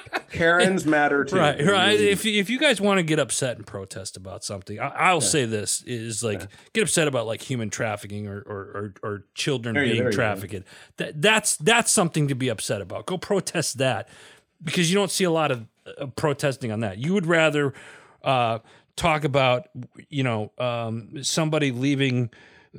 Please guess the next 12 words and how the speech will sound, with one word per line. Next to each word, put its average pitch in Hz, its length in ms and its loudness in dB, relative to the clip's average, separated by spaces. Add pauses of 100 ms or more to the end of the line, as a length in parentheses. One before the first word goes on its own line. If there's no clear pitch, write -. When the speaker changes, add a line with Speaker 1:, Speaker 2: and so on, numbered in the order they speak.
Speaker 2:
their 139 200 0
blinds 135 600 2
open 113 320 -2
in 117 260 -4
your 110 140 -6
neighborhood 104 600 -4
and, 104 220 -10
and, 104 340 -12 (240)
or, 107 440 -6 (720)
you 123 200 -6
know, 101 220 -4 (480)
your, 120 180 -8